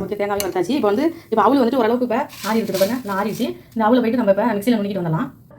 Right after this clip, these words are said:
இந்த பாருங்க, நுணுக்கிட்டேங்க, அவலை நுணுக்கிட்டு வந்தாச்சு. இது இருக்கட்டும். இந்த வெல்லம் வந்துட்டு கொஞ்சம் ம-, கல்லு மண்ணு ஏதாவது இருக்கும், வெல்லத்தை மட்டும் சும்மா கொஞ்சமா தண்ணி ஊத்தி அப்படி கரைச்சிக்கலாம். இந்த பாருங்க, இது தேங்காய் வறுத்த பாத்திரம் தாங்க இது.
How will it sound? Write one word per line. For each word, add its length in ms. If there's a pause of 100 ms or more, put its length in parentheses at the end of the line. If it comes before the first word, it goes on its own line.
(320)
இந்த 140
பாருங்க, 180 (240)
நுணுக்கிட்டேங்க, 400 (440)
அவலை 180
நுணுக்கிட்டு 220
வந்தாச்சு. 240 (380)
இது 80
இருக்கட்டும். 320 (400)
இந்த 160
வெல்லம் 160
வந்துட்டு 220
கொஞ்சம் 200 (140)
ம-, 240
கல்லு 260
மண்ணு 180
ஏதாவது 180
இருக்கும், 260 (240)
வெல்லத்தை 240
மட்டும் 200
சும்மா 180
கொஞ்சமா 300
தண்ணி 140
ஊத்தி 140
அப்படி 120
கரைச்சிக்கலாம். 360 (580)
இந்த 140
பாருங்க, 220
இது 100
தேங்காய் 200
வறுத்த 180
பாத்திரம் 220
தாங்க 180
இது. 80